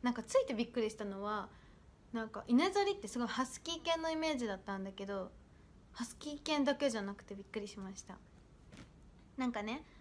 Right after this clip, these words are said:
向こうで、なんか有名な、み-、実かな？食べ物の実？そういうのが、なんか食べ物に何でもつける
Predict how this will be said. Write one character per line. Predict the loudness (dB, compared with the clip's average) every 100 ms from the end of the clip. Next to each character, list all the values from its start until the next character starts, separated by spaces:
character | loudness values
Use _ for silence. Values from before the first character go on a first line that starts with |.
| -20 -2
向 | 0
こ | 6 6 6
う | 4
で、 | 2 2 0 -4 -12 -20 -20 -6
な | -4
ん |
か | 0
有 | 4 4 4
名 | 2 2
な、 | 2 0 0 -4 -16 -10
み-、 | -8 -8 -14 -20 -20 -20 -10 -2
実 | 0
か | 0 0
な？ | 0 -2 -8 -18 -10
食 | -2
べ | 0
物 | 2 2
の | 0 -4
実？ | -4 -6 -10 -20 -20 -20 -8
そ | 0
う | 0
い | 2
う | 2
の | 2 4
が、 | 4 2 -2 -8 -18 -18 -10
な | -6 -6
ん |
か | -4
食 | 2
べ | 2
物 | 4 2 0
に |
何 | -2 -4
で | -4
も | -6
つ | -8 -8
け | -6 -4
る | -6